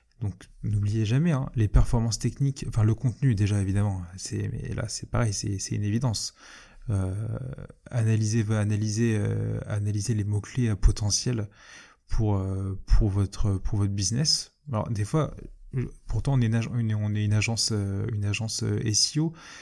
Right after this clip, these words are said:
euh, mais pour beaucoup, beaucoup de, de boîtes, hein, ou,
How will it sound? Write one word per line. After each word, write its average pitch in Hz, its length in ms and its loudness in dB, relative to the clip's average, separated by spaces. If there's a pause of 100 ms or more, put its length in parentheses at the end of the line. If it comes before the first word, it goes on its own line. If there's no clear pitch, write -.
(340)
euh, 101 600 -2
mais 98 160 -4
pour 98 260 4
beaucoup, 113 420 -2
beaucoup 120 600 -2
de, 101 400 0
de 95 140 -2
boîtes, 147 360 0
hein, 110 120 0
ou, 107 360 -4